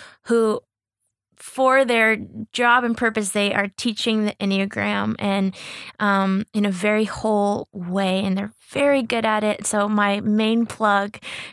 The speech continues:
who I love to plug her, her name's Suzanne Stabile. Um, she has two books out, one called The Road Back to You, and the, another book called The Path Between Us. They give great foundation of just what is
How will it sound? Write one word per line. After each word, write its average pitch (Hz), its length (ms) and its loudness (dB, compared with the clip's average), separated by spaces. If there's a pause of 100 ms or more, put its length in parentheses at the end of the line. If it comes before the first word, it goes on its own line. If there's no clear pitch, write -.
who 208 340 0
I 202 300 0
love 208 380 0
to 202 120 -12
plug 202 360 -4
her, 196 200 -2
her 196 80 0
name's 196 220 0
Suzanne 196 520 0
Stabile. 185 680 -2 (400)
Um, 196 220 0
she 208 160 -2
has 190 520 0 (220)
two 247 220 0
books 226 280 0
out, 202 220 2
one 202 160 0
called 196 240 -2
The 196 80 0
Road 196 300 0
Back 202 240 -4
to - 160 -6
You, 190 420 0 (800)
and 196 560 2
the, 202 480 0
another 202 300 0
book 196 200 -6
called 202 200 -2
The 208 60 -4
Path - 300 -4
Between 208 420 -2
Us. 190 340 -2 (420)
They 247 180 2
give 233 440 -2
great 240 440 0
foundation 202 920 0
of 185 320 -4
just - 280 -6
what 220 260 0
is 196 200 -2